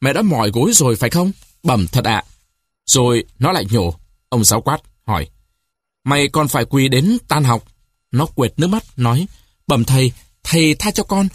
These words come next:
con ngửi thấy rồi ạ." "À, làm sao bây giờ mày mới ngửi thấy?" Nó vẫn khoanh tay chặt vào ngực, nhưng lấy khuỷu tay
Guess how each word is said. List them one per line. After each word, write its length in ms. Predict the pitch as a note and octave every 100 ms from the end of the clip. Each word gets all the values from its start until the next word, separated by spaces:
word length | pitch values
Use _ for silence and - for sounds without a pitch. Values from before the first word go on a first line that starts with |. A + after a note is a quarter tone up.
| - -
con 180 | A3
ngửi 200 | F#3 B2+
thấy 240 | A2 D#3 A#3+
rồi 220 | - D3
ạ." 160 | B2 A2 - _ _ _
"À, 440 | A2+ A2+ A#2+ G#2 E2+ -
làm 240 | A2+ A#2
sao 160 | - D#3+
bây 100 | E3
giờ 220 | C3 A#2 -
mày 220 | B2+ B2
mới 220 | A#2 G3+
ngửi 140 | D#3+ A2
thấy?" 260 | B2 G3+ - _ _ _
Nó 100 | B2+
vẫn 300 | B2+ D3+ D3+ - -
khoanh 160 | D3+
tay 240 | C3 C3+ B2+ - -
chặt 260 | - -
vào 140 | A2 F#2
ngực, 180 | G2 - _ _ -
nhưng 280 | C3+ B2+ A2 - _
lấy 200 | C3+ F#3
khuỷu 240 | - A#2
tay 100 | E2+